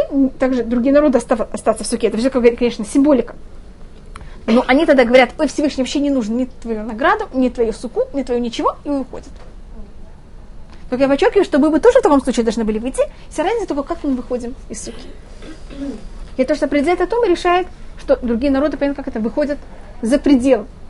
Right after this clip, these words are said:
и выходят из того понятия, э, награды грядущего мира именно с пу-, с помощью суки. Это то, что это как будто лакмусная бумага,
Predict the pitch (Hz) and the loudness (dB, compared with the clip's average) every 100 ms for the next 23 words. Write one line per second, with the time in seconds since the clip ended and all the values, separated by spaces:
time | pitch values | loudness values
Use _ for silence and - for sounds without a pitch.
0 | - - 226 - 226 240 294 247 - 233 | -14 -10 -10 -8 -4 0 0 -2 -4 -8
1 | 208 - - - - - 277 269 285 302 | -8 -12 -12 -12 -14 4 6 8 4 4
2 | 277 233 - - - - - - - 214 | 0 -2 -2 -10 -14 -16 -16 -12 -8 -2
3 | 247 247 233 269 277 240 - - 233 240 | 2 4 4 4 4 -2 -6 -4 0 2
4 | 269 - 285 453 480 - 349 392 359 - | 2 2 4 6 4 0 -2 -2 -4 -6
5 | 233 - - 269 262 247 - - - - | -10 -10 -4 -4 -4 -8 -12 -12 -14 -10
6 | 254 247 220 262 247 208 233 220 214 - | -6 -6 -4 -2 -4 -4 -6 -6 -8 -12
7 | - 269 254 247 - 233 247 359 | -2 -2 0 0 0 -2 -2 -4